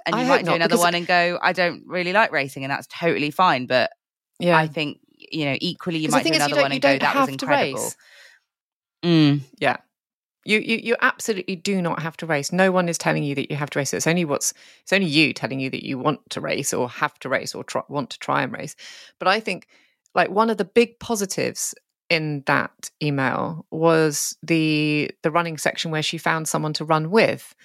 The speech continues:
Speaker 1: Yeah.
Speaker 2: And she talked about how that was great. And so perhaps that's something to kind of carry on to the next one, is potentially finding a running buddy or a group of running buddies with whom she could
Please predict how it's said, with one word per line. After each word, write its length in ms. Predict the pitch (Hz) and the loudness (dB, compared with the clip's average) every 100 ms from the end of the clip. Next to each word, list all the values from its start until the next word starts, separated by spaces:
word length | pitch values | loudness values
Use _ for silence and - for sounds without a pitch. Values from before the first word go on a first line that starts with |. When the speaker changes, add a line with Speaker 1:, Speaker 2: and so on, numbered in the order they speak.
| - | -14
Speaker 1:
Yeah. 320 | 196 202 180 170 | -2 2 4 2
Speaker 2:
And 100 | 170 | 0
she 100 | 185 | -4
talked 260 | 185 - | -6 -2
about 200 | 175 160 | -2 0
how 140 | 156 170 | 2 0
that 100 | - | 0
was 120 | - | 0
great. 260 | 226 185 - | 2 2 0
And 100 | 165 | 2
so 160 | 185 | 2
perhaps 520 | 185 180 208 - - | 2 0 2 0 -2
that's 200 | 190 - | -6 -2
something 380 | - 160 160 160 | -4 -4 -6 -8
to 100 | 151 | -8
kind 220 | - 165 | -4 -2
of 80 | 160 | -2
carry 320 | - 175 170 | -2 2 4
on 260 | 160 151 151 - - | 4 0 -2 -8 -6
to 120 | - | -2
the 120 | 160 | 0
next 420 | 165 190 - - 147 | 0 0 -2 -6 -2
one, 220 | 139 131 | 0 0
is 240 | 165 156 | -4 -4
potentially 600 | - - 190 202 - 165 | -10 -4 -2 -2 -4 -6
finding 640 | 156 160 151 147 143 147 - - - - _ _ _ _ _ - | -2 0 0 -2 -2 -4 -8 -20 -20 -20 _ _ _ _ _ 0
a 120 | 170 | 2
running 360 | 170 190 190 170 | 2 0 0 2
buddy 420 | 175 165 151 151 | 2 2 -2 -4
or 240 | 156 156 | -2 0
a 100 | - | -2
group 380 | 147 175 185 190 | 0 2 2 0
of 140 | 170 | -2
running 240 | 156 147 139 | -2 -2 -2
buddies 480 | 139 135 131 - - | -2 -2 -4 -6 -4
with 180 | 160 156 | -4 0
whom 340 | 165 156 151 | 0 2 0
she 220 | 147 - 143 | -2 -4 -4
could 340 | 151 143 | -6 -4